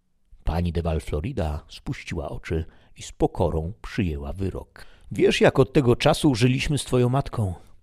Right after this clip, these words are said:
Miała ona tysiąc nieocenionych przymiotów, a nawet cnót, którym zawsze oddawałem sprawiedliwość". Tymczasem proces księcia przybrał dziwny obrót. Oficerowie walońscy podnieśli go do znaczenia ogólnej sprawy narodowej.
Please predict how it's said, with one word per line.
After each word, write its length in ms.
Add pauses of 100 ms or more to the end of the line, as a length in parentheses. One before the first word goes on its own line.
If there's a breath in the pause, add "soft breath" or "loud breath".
(120)
Miała 320
ona 240
tysiąc 560
nieocenionych 680
przymiotów, 680 (200)
a 80
nawet 300
cnót, 540 (180)
którym 280
zawsze 540
oddawałem 720
sprawiedliwość". 1000 (880 soft breath)
Tymczasem 720
proces 360
księcia 460
przybrał 480
dziwny 420
obrót. 580 (540 soft breath)
Oficerowie 540
walońscy 800
podnieśli 560
go 140
do 120
znaczenia 600
ogólnej 540
sprawy 420
narodowej. 720